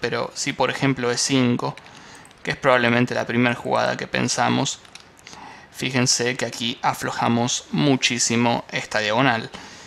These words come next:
y no vamos a tener manera de competir contra el alfil de B tres.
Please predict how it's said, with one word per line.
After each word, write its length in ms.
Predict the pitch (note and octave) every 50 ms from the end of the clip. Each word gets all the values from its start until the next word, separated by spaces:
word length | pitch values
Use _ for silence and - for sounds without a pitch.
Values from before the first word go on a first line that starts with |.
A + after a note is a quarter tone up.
| - - - - - - - - - - - - -
y 180 | - B2 C3+ C3
no 120 | B2 A#2+
vamos 240 | A#2+ A#2 A#2+ A#2+ -
a 80 | G#2+
tener 240 | G2 A2+ A2+ A2+ A#2
manera 440 | A2+ G#2+ G#2+ A2 A#2+ A#2 A2 G#2+ G#2+
de 100 | A2+ A2+
competir 500 | - A#2+ A2+ - A#2 - - A2 A2 -
contra 280 | - - B2 B2+ A#2+ -
el 80 | - -
alfil 260 | - - A2+ A2+ -
de 100 | - G1+
B 140 | G1+ G1+ -
tres. 540 | - C3 B2 A#2+ A#2+ - - - - -